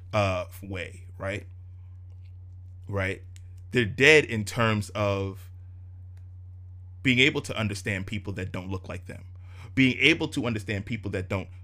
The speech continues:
dress like them, being able to understand people that don't think like them and don't act like them and don't believe like them, being able to understand people that don't come from where they come from, being able to understand people outside of themselves.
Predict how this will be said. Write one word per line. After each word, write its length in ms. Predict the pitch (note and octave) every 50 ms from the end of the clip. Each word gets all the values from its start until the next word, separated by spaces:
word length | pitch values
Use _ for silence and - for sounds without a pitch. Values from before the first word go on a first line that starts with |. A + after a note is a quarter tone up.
| - - -
dress 360 | - A#2+ B2 A#2+ A2 - -
like 180 | G2 F#2+ - -
them, 220 | D#2+ - - - - - - -
being 220 | - C3+ B2+ A#2
able 260 | A#2 C3+ E3+ F3 E3+ D#3+
to 180 | - C#3+ A#2 A#2+
understand 420 | A2 G#2 F#2+ - A2+ A2 G#2 F#2+
people 240 | - A#2+ G2+ - G#2
that 140 | G2+ F#2+ -
don't 200 | A2+ G#2+ F#2 F#2
think 260 | - - C3 B2+ - -
like 140 | G2+ F#2+
them 180 | - G#2+ G2+ G2+
and 100 | G2 G2
don't 200 | G#2 G2+ F#2+ F2+ F#2 -
act 200 | A#2 A#2 - -
like 160 | G#2+ G#2 F2+
them 140 | - G2+ G2+
and 120 | G2 G2
don't 240 | F#2+ G#2+ G2 F#2 F2+
believe 360 | F#2+ F#2+ G2 A2+ A#2+ A2+ G2+
like 180 | G#2 G2 F#2+ F#2
them, 120 | F2+ D#2+ - - - -
being 240 | - D3+ C#3+ C3 - -
able 320 | C3 D#3+ F#3 G3 - F3
to 240 | E3 - - C#3 G2+ F2+
understand 560 | B2 C3 B2+ A2+ G#2 - - B2 C#3+ D3+ B2+ -
people 240 | - B2+ F#2+ G2
that 160 | G#2 G#2 - -
don't 200 | B2 A#2 G2 -
come 220 | - - E3+ F3 -
from 200 | - C3 A2 G2+
where 100 | G2+ G2
they 120 | F#2 F2
come 240 | - - - D3 C3+
from, 200 | - - G2 F#2+ - - - -
being 300 | - C#3 C#3+ D3 C#3 - -
able 320 | C3+ D#3+ E3+ F#3 F3+ E3+
to 180 | - - C#3+ - -
understand 760 | B2+ C#3 C3 A2 G#2+ - - - C3+ D3 D3 B2+ A2 G2+ - -
people 400 | - E3+ E3 - A#2+ G#2+ - - -
outside 960 | - - - - - - - - - - - - - - - G#2+ G#2+ G2+ F#2 - - - - - - B2
of 160 | B2 A2 G#2
themselves. 1000 | A#2 G#2 G2+ F#2+ - - G#2 F#2+ F2+ F2 - - - - - - - - -